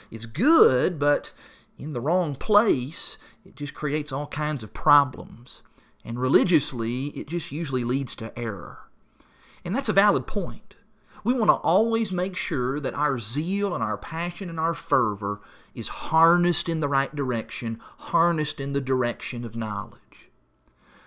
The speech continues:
But you know what? Maybe we need to say more about the flip side of that. Because equally as dangerous is having all of the right knowledge, but no zeal in putting it to good use.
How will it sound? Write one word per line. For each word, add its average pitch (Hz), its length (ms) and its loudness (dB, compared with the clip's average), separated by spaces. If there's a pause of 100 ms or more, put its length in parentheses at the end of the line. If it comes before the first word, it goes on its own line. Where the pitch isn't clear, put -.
(200)
But 240 100 -2
you 311 60 0
know 403 140 8
what? 294 440 2
Maybe 285 420 0
we 320 100 2
need 277 180 0
to 196 80 -2
say 214 240 0
more 160 460 6
about 131 320 0
the 123 60 -4
flip - 380 -6
side 98 380 -4
of 95 100 -18
that. - 460 -12 (640)
Because 269 320 4 (100)
equally 233 720 2
as 123 180 0
dangerous 107 800 -4 (240)
is 196 160 2
having 208 360 0
all 254 300 2
of 170 120 2
the 160 100 4
right 165 260 6
knowledge, 143 880 0 (840)
but 170 180 2
no 220 240 4
zeal 165 600 2
in 160 180 -2
putting 180 360 -2
it 147 180 -6
to 147 80 -2
good 131 260 -2
use. 165 680 -8